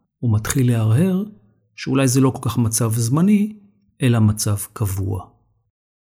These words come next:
וההסבר הרציונלי שהוא נותן לעצמו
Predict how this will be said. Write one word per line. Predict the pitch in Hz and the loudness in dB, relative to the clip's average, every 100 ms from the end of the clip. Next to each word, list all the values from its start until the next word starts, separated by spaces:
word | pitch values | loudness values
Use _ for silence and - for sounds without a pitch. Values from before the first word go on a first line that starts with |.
| _ _ _ _ _ - | _ _ _ _ _ -4
וההסבר | 104 92 110 139 | -2 0 2 2
הרציונלי | 143 110 107 - 107 131 202 175 | 2 0 -2 0 2 2 2 0
שהוא | 113 | -2
נותן | 104 98 101 | -4 -4 -4
לעצמו | 98 98 - - 107 135 | -4 -4 -6 -4 -2 -4